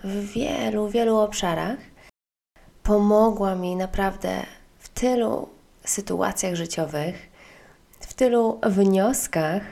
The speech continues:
i, i już Was dłużej nie trzymam w niepewności i powiem Wam, jak ta sentencja brzmi. Przywiązanie jest źródłem cierpienia.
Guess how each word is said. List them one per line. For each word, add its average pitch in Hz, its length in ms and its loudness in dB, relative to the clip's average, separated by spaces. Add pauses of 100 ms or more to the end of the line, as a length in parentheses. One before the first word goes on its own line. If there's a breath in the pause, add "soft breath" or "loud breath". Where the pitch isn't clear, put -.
(880 loud breath)
i, 214 420 0
i 220 40 4
już 226 220 2
Was 220 260 2
dłużej 214 540 2 (240)
nie 202 260 4
trzymam 247 420 0
w 185 60 -2
niepewności 180 760 -2 (1080)
i 196 60 -8
powiem 254 300 2
Wam, 226 260 4
jak 294 240 2
ta 285 140 -2
sentencja 208 640 -4
brzmi. 185 460 -8 (1500 soft breath)
Przywiązanie 180 1000 2 (220)
jest 208 420 0
źródłem 190 680 0 (160)
cierpienia. 175 720 -6